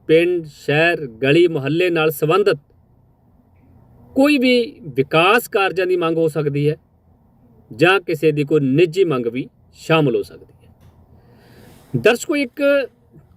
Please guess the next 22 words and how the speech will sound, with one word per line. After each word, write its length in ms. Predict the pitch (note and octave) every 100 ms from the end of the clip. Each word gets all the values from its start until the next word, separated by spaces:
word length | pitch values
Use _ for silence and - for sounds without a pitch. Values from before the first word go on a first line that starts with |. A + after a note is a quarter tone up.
| _ _ _ _ -
ਕੇਂਦਰ 420 | A3+ C4 C#4 D4+
ਦੀ 160 | B3
ਉਹ 140 | D4 D#4+
ਵੱਡੀ 280 | B3 F3 A3
ਪਾਰਟੀ 540 | F3 D#3 D3+ F3 F3 D#3
ਜੋ 260 | C3+ E3+ F3
ਅੱਜ 140 | E3
ਪੂਰੇ 300 | D#3+ D#3+ E3
ਦੇਸ਼ 360 | B2+ C#3+ D#3 D#3+
ਵਿੱਚ 180 | E3+ D3+
ਸਭ 200 | B3 C#4
ਤੋਂ 240 | - A3+
ਵੱਡੀ 360 | D3 D3 D3+ B3
ਪਾਰਟੀ 340 | G#3+ F3+ E3+
ਉੱਭਰ 240 | D3+ C#3+
ਕੇ 120 | C#3 D3+
ਸਾਹਮਣੇ 380 | D3+ F#3 F3 C#3+
ਆਈ 180 | C3+
ਹੈ, 60 | C#3+
ਭਾਰਤੀ 420 | C#3+ A#2 G#2 -
ਜਨਤਾ 340 | B2 A2+ B2+ A#2+
ਪਾਰਟੀ, 480 | A2+ G#2 F2 A2